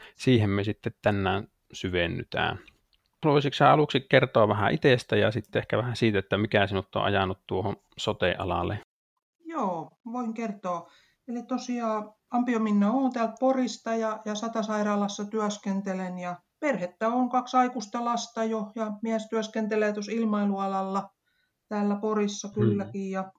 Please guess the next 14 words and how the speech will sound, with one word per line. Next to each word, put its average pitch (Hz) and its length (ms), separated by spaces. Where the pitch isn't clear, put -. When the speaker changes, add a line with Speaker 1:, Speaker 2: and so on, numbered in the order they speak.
Speaker 2:
sote-alalle 233 920
on 202 440
jahkaantunut 202 800
jo 196 120
vuonna 190 640
yhdeksänkymmentä. 202 1200
On 196 120
valmistunut 202 520
Speaker 1:
Okei. 220 140
Speaker 2:
perushoitajaksi 175 960
ja 180 180
sitten 208 560
yhdeksänkymmentäseitsemän 208 1200
oikeastaan 165 800